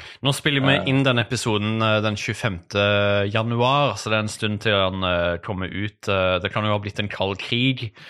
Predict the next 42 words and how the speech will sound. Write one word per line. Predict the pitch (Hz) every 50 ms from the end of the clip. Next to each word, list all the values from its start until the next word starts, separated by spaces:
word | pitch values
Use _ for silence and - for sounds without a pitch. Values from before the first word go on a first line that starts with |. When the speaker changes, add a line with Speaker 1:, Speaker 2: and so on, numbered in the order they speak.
| - - - - - - -
Speaker 1:
når | 98 104 104 104 104
denne | 90 107 101 92 95 95 98 98 101 98 98 98 98 98 98 98 101 107
episoden | 101 - 117 - 110 101 92 104 101
ligger | 101 95 107 104 95 90
ute. | - - 120 127 117 - -
Så | - - - 123 117 113
Speaker 2:
Ja. | 113 110 110 107 107 107 107 104 104 107 104 104 104 104 104
Speaker 1:
da | 107 110 113
vil | 117
det, | 117 120 110 - - - - - - - - -
hvis | - 135 -
det, | - 156 143
hvis | 139 - -
det, | - 147 139 131 - - _
hvis | 151 139 -
det | 165 151
virker | 143 107 - 151
litt | 160 139
sånn | 156 135
smakløst | - - - 131 110 98 85 80 - 107 123 135 - -
av, | 127 117 110 107
eh, | 107 104 104 104 85
oss | 101 - -
å | 107
sitte | - - 101 - - 110
her | 110 104
og | 95 98 98 95
snakke | - - 101 98 - - 101
om | 95 95
tall | - - - 95 92 95 101 101 98
og | - - -
sketsj | - - - 101 95 - - - - - - 101
og | 98
satire | - 101 92 - - 101 85 90 107
mens | 101 101 95 -
det | -
er | 104
en | 95 - -
Speaker 2:
Å, | - -
ja. | - 98
Speaker 1:
kald | 95 98 -
krig | - - 113 120 127